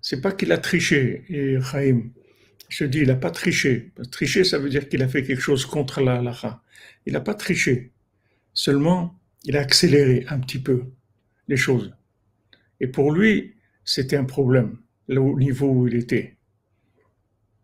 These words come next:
Ouais. Il a fait, il a, il a fait des manipulations pour accélérer les choses. Donc, euh,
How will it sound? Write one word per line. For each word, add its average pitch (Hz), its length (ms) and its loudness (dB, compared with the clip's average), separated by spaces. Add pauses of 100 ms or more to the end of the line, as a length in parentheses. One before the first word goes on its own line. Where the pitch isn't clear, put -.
(3750)
Ouais. 151 220 -2 (1300)
Il 139 160 -2
a 135 40 -2
fait, 156 360 2
il 143 120 -2
a, 139 200 2
il 139 120 -2
a 131 60 0
fait 139 220 0
des 135 100 4
manipulations 139 880 0
pour 123 200 0
accélérer 131 520 2
les 120 100 2
choses. - 380 -10 (2250)
Donc, 131 340 -2
euh, 123 680 0